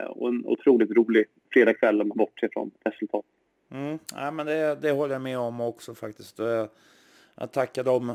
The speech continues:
Speaker 2: de som, eh, de var nya även för oss gamlingar som brukar
Speaker 1: Mm.
Speaker 2: stå på läktaren. Så att det,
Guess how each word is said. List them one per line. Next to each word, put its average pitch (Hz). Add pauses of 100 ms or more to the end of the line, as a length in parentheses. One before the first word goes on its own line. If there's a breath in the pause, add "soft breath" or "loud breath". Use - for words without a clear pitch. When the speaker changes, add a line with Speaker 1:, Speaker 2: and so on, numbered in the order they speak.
Speaker 2:
de 123
som, 123
eh, 117
de 139
var 147
nya 139
även 131
för 131
oss 123 (140)
gamlingar 135
som 123
brukar 131
Speaker 1:
Mm. 160
Speaker 2:
stå 117
på 117
läktaren. 113
Så 113
att 113
det, 120